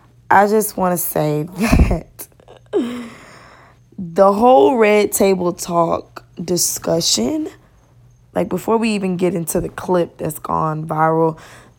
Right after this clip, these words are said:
the, the whole Red, Red Table Talk discussion was actually really good. So if you don't or have never seen a Red Table Talk episode, make sure you subscribe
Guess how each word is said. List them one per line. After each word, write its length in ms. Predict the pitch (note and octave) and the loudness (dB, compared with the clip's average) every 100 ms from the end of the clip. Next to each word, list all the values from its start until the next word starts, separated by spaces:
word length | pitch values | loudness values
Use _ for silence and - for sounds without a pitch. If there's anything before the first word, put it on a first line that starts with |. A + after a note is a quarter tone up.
| _ | _
the, 300 | F#3+ F3 G3 - | -2 -2 -4 -2
the 180 | F#3+ | -2
whole 360 | F#3 G3 A3 B3 | 0 2 4 4
Red, 380 | G3+ G3 F#3+ G3 - | 4 2 2 0 -6
Red 420 | F#3 F3+ F3+ F3+ | 0 2 4 0
Table 380 | - F3+ F3+ F3 | -2 -2 0 -4
Talk 480 | - D#3+ D#3+ - - | -4 -2 -2 -4 -12
discussion 760 | F#3 E3 - - E3 - - - | -6 -4 -2 0 -2 -2 -6 -8
was 160 | - - | -10 -2
actually 400 | E3+ E3 - - | 0 0 -4 -8
really 320 | F3+ G3 F#3 | 0 0 0
good. 400 | F3+ - - - - - - | -4 -6 -4 -6 -12 -20 -20
So 180 | - F#3 | -6 -2
if 100 | F3 | -2
you 120 | F3+ | -4
don't 600 | E3+ F3+ F#3+ G#3 G#3+ - - | -2 4 6 6 4 -2 -6
or 60 | - | -2
have 100 | F#3+ | -2
never 460 | F3+ F3 F#3+ G#3 G#3 | -2 2 2 4 0
seen 460 | - F3+ F3 E3+ | 0 -4 -4 0
a 80 | F3 | 2
Red 260 | E3+ E3+ - | 4 2 0
Table 300 | E3 D#3+ - | -4 -4 -2
Talk 260 | E2+ - - | -2 0 0
episode, 480 | D2+ - - - - | -2 -2 -4 -4 -8
make 340 | - - G4+ - | -12 -6 -2 0
sure 160 | A#3+ | 2
you 220 | G#3+ G3+ | 2 0
subscribe 720 | G3 - E3+ - E3+ - F2 | -2 -4 -6 2 6 6 4